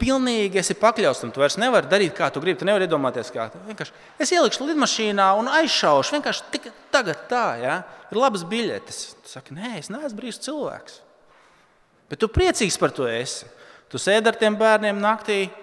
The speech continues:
kad viņi ir slimi, neguli pats,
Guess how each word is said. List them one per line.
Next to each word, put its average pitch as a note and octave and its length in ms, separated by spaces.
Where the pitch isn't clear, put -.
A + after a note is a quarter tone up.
kad A2+ 120
viņi A#2+ 220
ir - 40
slimi, G#3+ 640
neguli F#3+ 640
pats, F3 420